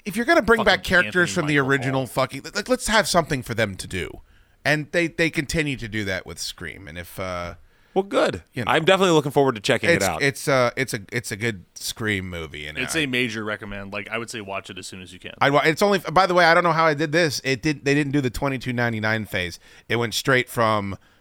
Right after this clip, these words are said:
Speaker 1: theater to five ninety-nine on demand.
Speaker 3: Okay.
Speaker 2: And I think it's on, it might be on Paramount Plus for free now.
Speaker 1: Oh, I mean, uh, uh, well, Jester would
Speaker 2: Jester
Speaker 1: know about
Speaker 2: says
Speaker 1: it.
Speaker 2: yes.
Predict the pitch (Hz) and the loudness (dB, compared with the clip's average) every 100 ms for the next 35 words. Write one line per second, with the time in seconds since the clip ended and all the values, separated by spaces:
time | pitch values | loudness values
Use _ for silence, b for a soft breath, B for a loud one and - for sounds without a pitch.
0 | _ - 160 170 175 170 - 127 117 - | _ 0 4 6 6 4 0 -2 -2 2
1 | 135 127 113 123 117 107 104 95 92 90 | 4 4 2 2 2 2 0 0 -2 -8
2 | - _ _ 95 101 92 90 76 - 120 | -14 _ _ -2 0 0 -4 -6 2 2
3 | 139 120 139 165 160 139 151 143 123 - | 4 2 0 -2 -4 -2 0 -2 -4 -8
4 | 131 139 - 247 139 101 - 131 143 131 | -6 -4 -4 -4 -4 -6 -8 -6 -4 -4
5 | 110 _ - 123 151 - 101 - 143 - | -6 _ -8 -8 -6 -10 -16 -14 -14 -14
6 | - 92 - - 110 107 101 104 104 92 | -14 -16 -10 -2 0 0 -2 -8 -14 -8
7 | 101 87 - 98 90 87 82 92 92 - | -8 -8 -8 -6 -4 -6 -6 -6 -6 -6
8 | 87 98 82 85 104 107 101 - | -6 -6 -4 -6 -6 -8 -10 -14